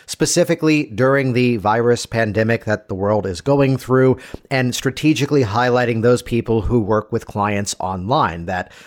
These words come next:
a lot of us have been doing this for years, and for some of you looking for more strategies to work more effectively with clients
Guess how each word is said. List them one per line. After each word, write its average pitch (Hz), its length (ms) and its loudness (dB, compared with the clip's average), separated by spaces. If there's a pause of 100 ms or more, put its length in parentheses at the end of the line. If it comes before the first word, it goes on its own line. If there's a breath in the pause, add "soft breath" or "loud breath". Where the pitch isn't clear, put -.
(140 loud breath)
a 87 80 -6
lot 101 200 0
of 113 80 -2
us 120 160 0
have 117 120 -2
been 110 140 -2
doing 123 240 4
this 123 160 2
for - 180 -4
years, 196 480 2 (220 loud breath)
and 123 160 -2
for 131 100 0
some 175 280 0
of 143 100 -2
you 160 160 4
looking 143 340 0
for 131 160 0
more 120 240 2
strategies 117 800 -2
to 107 360 -2
work 113 320 -2
more 117 200 0
effectively 156 640 0
with 110 140 -4
clients 113 500 -2